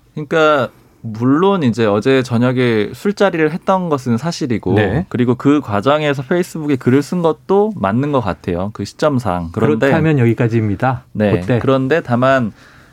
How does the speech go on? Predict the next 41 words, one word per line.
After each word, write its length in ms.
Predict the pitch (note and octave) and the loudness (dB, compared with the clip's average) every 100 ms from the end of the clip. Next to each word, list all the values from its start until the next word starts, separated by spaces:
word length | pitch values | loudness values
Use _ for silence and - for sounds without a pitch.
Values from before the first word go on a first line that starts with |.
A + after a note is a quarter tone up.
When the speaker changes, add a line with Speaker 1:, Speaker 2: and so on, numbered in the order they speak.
| _ | _
Speaker 1:
그 200 | - F#3 | -2 0
글 200 | E3 E3 | 0 -4
자체를 960 | C#3+ G#2 - E3+ D#3 C#3 E3 G#2+ E2 - | -2 -6 -2 0 2 2 2 0 -2 -8
이제 200 | F#2+ F#2+ | -6 -6
술에 240 | - F#3+ | -2 -2
취해서 360 | G3+ - G#3 G3+ | -2 0 0 0
썼을 360 | G3+ G#3 A3 G#3 | -2 0 -2 -4
수는 360 | - F#3+ F3 | -2 -4 -2
있으나, 400 | G#2+ - A#2+ C3 | -2 -4 -4 0
이게 200 | A#2 A2 | 0 2
Speaker 2:
음. 60 | A#2 | 2
Speaker 1:
뭐 200 | A2 G#2 | 2 0
전혀 320 | - C#3+ E3+ | -2 -2 0
예견이 420 | G2+ G#2+ D3 D3+ | 2 4 2 2
되지 240 | B2+ G#2+ A#2 | -2 -2 0
않은 220 | A2 G#2 | 0 -2
돌출 420 | A2+ A2+ - F#3 | -2 -2 -2 -2
행동이다, 360 | F3 D#3 C#3+ A2+ | -2 -4 -2 0
이렇게 200 | A2 D3+ | 0 -2
보기는 340 | A#2+ A2+ B2 A#2+ | -2 0 0 0
좀 100 | C3 | 0
Speaker 2:
어렵다. 140 | A2+ | 2
Speaker 1:
어려운 360 | G#2+ C3+ G#2+ G#2 | 2 2 2 0
게, 260 | C#3 G2+ | -2 -2
Speaker 2:
네. 120 | E2+ E2+ D2+ - | -4 -10 -14 -8
Speaker 1:
이제 100 | - | 0
오늘 220 | A#2+ C#3+ A#2+ | 2 4 2
오전에 260 | G#2 C3+ | 2 0
취재를 380 | C3 - F#3 F#3 | -2 -2 -2 0
해보니까 500 | D#3+ D3+ C3+ D3 D3+ - - - _ | -2 -4 0 0 0 -4 -20 -20 _
그 120 | - | -2
이 100 | G2 | 0
대표 380 | C3+ F3 - C#3+ | 2 -2 -2 -2
측근 380 | C3+ - A3+ G#3 | -4 -4 -2 0
중에서 280 | F#3 D3+ D#3+ | 0 -2 -2
하는 220 | F#3+ D#3+ | -2 0
얘기가, 340 | G2 G2 C3 | -2 -2 -2
지금 300 | B2 B2+ D3 B2+ - - - _ | -4 -4 -4 -6 -12 -20 -20 _
선대위 440 | - A3 A#3+ A#3 | 0 2 2 0
구성에 360 | - C3 E3+ D#3 | -2 -2 -2 0
대해서는 640 | C#3 C3 C3+ D3+ C3 | 0 0 -2 -2 -4